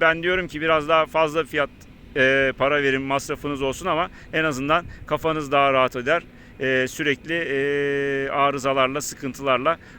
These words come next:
uğraşmazsınız diyorum. Sayı hakikaten gittikçe de artıyor. Belki bu Temmuz ayında daha da artacak akaryakıta gelen zamlarla beraber. Hani biz spora falan geçeriz, nasıl geçeriz, elektrikli bisikletleri nasıl yaygınlaştırırız,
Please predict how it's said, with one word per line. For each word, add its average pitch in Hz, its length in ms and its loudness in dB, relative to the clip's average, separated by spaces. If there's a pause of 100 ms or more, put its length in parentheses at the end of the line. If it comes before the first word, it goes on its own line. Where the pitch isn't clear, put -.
uğraşmazsınız 135 880 -2 (600)
diyorum. 165 360 0 (140)
Sayı 160 300 0
hakikaten 160 600 -2 (340)
gittikçe 147 420 -8
de 180 60 2
artıyor. 160 440 2
Belki 156 280 -4
bu 156 140 -8
Temmuz 151 380 -4
ayında 131 460 0 (120)
daha 139 220 2
da 160 80 2
artacak 143 560 0
akaryakıta 135 520 -2
gelen 127 280 0
zamlarla 127 600 2 (280)
beraber. 135 420 4
Hani 147 240 -4
biz 143 80 -10
spora 165 440 -2
falan 160 280 2
geçeriz, 151 560 -4 (200)
nasıl 156 240 -4
geçeriz, 147 460 -2
elektrikli 143 800 -8
bisikletleri 143 580 -6
nasıl 143 220 -4
yaygınlaştırırız, 139 920 0